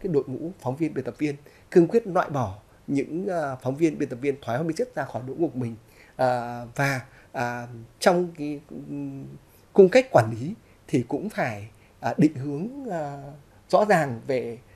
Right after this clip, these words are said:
bản lĩnh chính trị vững vàng, trình độ nghiệp vụ tinh thông để mà có thể xử lý những vấn đề đặt ra trong cuộc sống, tạo niềm tin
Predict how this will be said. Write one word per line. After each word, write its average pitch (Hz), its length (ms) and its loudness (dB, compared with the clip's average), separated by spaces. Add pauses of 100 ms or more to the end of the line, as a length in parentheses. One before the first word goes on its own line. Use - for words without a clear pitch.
(120)
bản 120 180 2
lĩnh 131 120 -6
chính 175 160 -10
trị 156 120 -6
vững 180 140 -4
vàng, 160 240 2 (760)
trình 143 180 2
độ 143 80 6
nghiệp 139 200 -2
vụ 131 160 -8
tinh 180 120 2
thông 180 240 -2 (340)
để 143 120 2
mà 117 140 -4
có 117 120 -10
thể 131 120 -6
xử 120 280 -4
lý 127 220 -8
những 180 120 -6
vấn 185 100 -2
đề 170 140 0
đặt 131 220 -8
ra 139 220 -8
trong - 160 -12
cuộc 123 160 -8
sống, 123 200 -8 (400)
tạo 143 340 4
niềm 135 420 0
tin 160 260 0